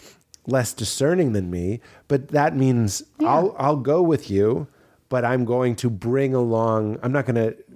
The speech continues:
Speaker 1: check
Speaker 2: Just
Speaker 1: my
Speaker 2: go
Speaker 1: brain at the door and be
Speaker 2: anywhere.
Speaker 1: like, "Whatever."
Speaker 2: Yeah.
Speaker 1: I was like, "I, I, I've gotten better at li-" This is important. If you're gonna make sacrifices
Speaker 2: Mm-hmm.
Speaker 1: or if you're going to trust your partner,
Speaker 2: Mm-hmm.
Speaker 1: you need to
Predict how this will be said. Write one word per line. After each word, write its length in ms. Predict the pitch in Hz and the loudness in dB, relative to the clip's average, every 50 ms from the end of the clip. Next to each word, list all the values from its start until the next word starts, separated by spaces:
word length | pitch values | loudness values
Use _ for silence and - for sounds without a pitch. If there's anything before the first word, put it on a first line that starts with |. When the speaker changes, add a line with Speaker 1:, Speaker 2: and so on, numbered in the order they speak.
| - - | -14 -10
Speaker 1:
check 240 | - - 135 131 | -6 -2 -2 0
Speaker 2:
Just 160 | 262 269 240 117 | 0 0 0 0
Speaker 1:
my 100 | - - | 0 0
Speaker 2:
go 140 | 240 233 | 2 2
Speaker 1:
brain 280 | 226 220 233 117 113 - | 2 2 2 2 2 2
at 40 | - | 2
the 60 | 285 | 2
door 100 | 269 185 | 2 2
and 0 | |
be 300 | 135 117 113 - - 110 | 0 0 0 0 0 0
Speaker 2:
anywhere. 0 | |
Speaker 1:
like, 140 | 107 107 92 | 0 0 -2
"Whatever." 680 | 101 120 160 202 254 294 302 302 220 185 175 170 160 - | 0 -2 0 0 0 0 0 0 0 0 0 -2 -2 -2
Speaker 2:
Yeah. 260 | 214 233 262 285 262 185 | -2 -2 0 0 0 0
Speaker 1:
I 140 | 127 131 131 | 0 0 0
was 160 | 127 123 107 | 0 0 0
like, 360 | 123 117 110 110 - - - - - | 0 0 0 0 -4 -8 -18 -10 -4
"I, 240 | 113 117 120 135 - - - | -2 0 0 -2 -2 -4 -2
I, 180 | 110 110 110 107 - - _ _ - - - | 0 0 0 -2 -6 -16 _ _ -20 -16 -8
I've 200 | - 113 101 95 | -4 -4 -4 -2
gotten 340 | - 127 123 120 - 120 110 | -2 -2 -2 0 0 -2 -2
better 280 | 98 110 117 113 117 117 | 0 2 2 2 2 2
at 140 | 117 - - | 0 0 -2
li-" 200 | 110 110 117 147 - 160 | -2 2 2 2 0 0
This 260 | 131 165 180 - - | -2 -2 -2 -2 -2
is 100 | 226 202 | -2 0
important. 480 | 233 233 185 240 277 262 131 101 - - _ _ _ _ _ _ _ _ _ _ _ - - - | 0 0 2 0 0 0 0 -4 -6 -10 _ _ _ _ _ _ _ _ _ _ _ -20 -14 -6
If 240 | - 170 170 165 - | -2 -2 -2 0 0
you're 120 | 190 190 | 0 0
gonna 160 | 190 180 170 | 2 2 2
make 400 | 156 147 139 160 151 - - - _ _ | 2 2 2 0 -2 -4 -14 -20 _ _
sacrifices 840 | - - - 143 131 127 - 127 - - - 95 98 - 113 147 151 | -8 -2 0 0 0 2 -2 -2 -4 -2 -4 -4 -4 -2 -4 -4 -4
Speaker 2:
Mm-hmm. 420 | 131 - - 202 175 175 185 185 180 | -4 -4 -4 -2 -2 0 0 2 2
Speaker 1:
or 180 | 127 131 131 | 2 2 2
if 200 | 156 - 131 - | 2 2 0 0
you're 120 | 127 131 123 | 2 0 0
going 280 | 104 123 123 123 113 | 2 2 0 0 0
to 120 | 98 - 107 | -2 -4 -10
trust 500 | - - - - 123 123 - - - - | -10 -6 0 2 2 2 0 -2 -4 -2
your 80 | 123 104 | -2 -2
partner, 560 | - - 135 127 131 - 95 101 95 92 95 95 - | 0 0 0 2 0 0 -2 -4 -4 -4 -4 -6 -4
Speaker 2:
Mm-hmm. 400 | - 190 185 175 180 180 170 165 | -2 0 0 2 0 0 0 0
Speaker 1:
you 140 | 135 151 170 | 0 0 0
need 200 | 175 196 190 - - | 0 0 -2 -2 -2
to 420 | - 147 139 131 127 127 - - | -2 0 0 2 0 -2 -4 -8